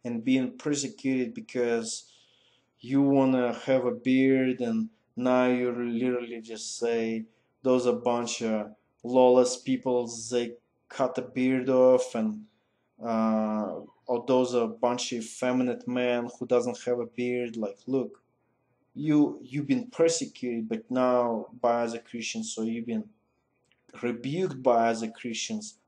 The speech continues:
not for the cross of Christ, but you, now you've been really, um, p-, persecuted because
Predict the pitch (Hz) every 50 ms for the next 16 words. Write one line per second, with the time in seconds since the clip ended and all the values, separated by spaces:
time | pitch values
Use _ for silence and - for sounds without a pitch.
0 | - 127 143 160 160 - - 170 160 156 143 - - _ _ _ _ _ _ -
1 | - - 156 151 151 - - 123 - - - - - 165 190 - 135 113 110 110
2 | - 110 110 - - - - 127 127 131 135 135 135 135 131 127 123 127 127 123
3 | 123 117 117 110 110 - _ _ _ _ _ _ _ - 127 135 139 131 127 127
4 | 123 120 117 117 113 113 110 107 104 101 101 - _ _ _ _ _ _ _ _
5 | _ _ _ _ _ _ _ _ _ - - - - - _ - - 160 160 156
6 | - 151 - - - 156 147 143 139 135 123 - - 113 110 - - 135 131 123
7 | 123 120 120 117 113 110 - -